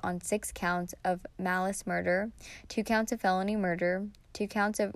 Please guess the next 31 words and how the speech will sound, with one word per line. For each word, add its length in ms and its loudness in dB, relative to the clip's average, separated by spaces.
cruelty 480 0
to 100 2
children, 680 0
and 180 -2
one 180 2
count 300 -2
of 140 -8
concealing 580 0
a 80 -2
death. 440 -4
On 200 6
May 200 4
first, 480 4
Tiffany 400 0
was 220 -2
sentenced 360 -2
to 80 0
death 340 2
by 140 4
lethal 400 0
injection. 720 -4
So, 460 4
what 180 6
is 140 0
happening 540 0
currently? 640 -6
Well, 140 12
Tiffany 420 2
accepted 580 0
legal 280 2
representation 1000 -2